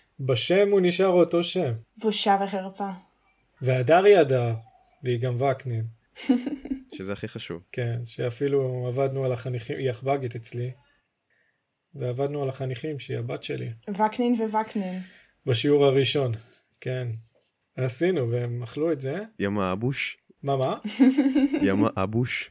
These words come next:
Speaker 1: אה, אני לא זוכר, אבל זה היה מספיק אמין בשביל שהם, אה, כי אמרתי, פה בחדר ליד יש את הדר, הבת שלי, שהיא עכבגית. <laughs>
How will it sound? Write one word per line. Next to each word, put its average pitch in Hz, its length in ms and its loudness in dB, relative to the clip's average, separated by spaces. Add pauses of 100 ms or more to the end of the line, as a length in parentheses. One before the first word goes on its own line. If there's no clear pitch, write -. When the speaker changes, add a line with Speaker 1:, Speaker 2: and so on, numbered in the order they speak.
(160)
Speaker 1:
אה, 120 120 -2
אני 113 120 0
לא 127 100 0
זוכר, 131 460 -6
אבל 113 160 -4
זה 123 160 -2
היה 147 140 0
מספיק 156 420 -6
אמין 139 260 -4
בשביל 127 240 -4
שהם, 123 360 -6
אה, 123 240 -10 (360)
כי 135 100 -12
אמרתי, 139 280 -2
פה 160 240 8
בחדר 135 380 0
ליד 135 360 0
יש 123 160 -6
את 123 140 -8
הדר, 143 380 -4
הבת 131 260 -4
שלי, 147 280 -4
שהיא 139 200 -8
עכבגית. 143 680 0
<laughs> - 140 -20